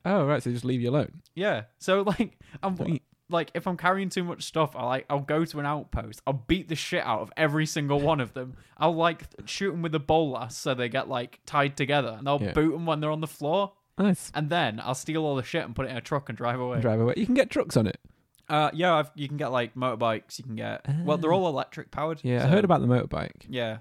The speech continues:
Speaker 2: uh,
Speaker 1: Yeah.
Speaker 2: 'cause there's one in the intro cutscene as well.
Speaker 1: I don't, I haven't seen it.
Speaker 2: No, it's fair.
Speaker 1: I've still not played it.
Speaker 2: It's,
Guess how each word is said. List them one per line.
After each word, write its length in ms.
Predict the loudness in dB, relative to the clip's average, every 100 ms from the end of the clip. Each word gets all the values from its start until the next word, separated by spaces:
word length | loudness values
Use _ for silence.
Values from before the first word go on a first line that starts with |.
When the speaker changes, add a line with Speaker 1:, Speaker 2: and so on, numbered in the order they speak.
| -12
Speaker 2:
uh, 220 | -4 -2 -2
Speaker 1:
Yeah. 60 |
Speaker 2:
'cause 160 | -4 -10
there's 80 | -6
one 160 | -4
in 60 | -4
the 200 | -4 -8 -10
intro 300 | -12 -10 -12
cutscene 320 | -16 -16 -18 _ _ _ _ _ _ -16
as 80 | -10
well. 180 | -10 -10 _ _ _ _ _ -4
Speaker 1:
I 60 | -2
don't, 80 |
I 40 | 2
haven't 180 | 0 0
seen 200 | 0 0
it. 80 | _
Speaker 2:
No, 160 | -6 -6
it's 140 | -6
fair. 120 | -4
Speaker 1:
I've 60 | 0
still 120 | 2
not 120 | 2
played 200 | 2 0 0
it. 100 | _ -20 _ _
Speaker 2:
It's, 340 | -10 -10 -10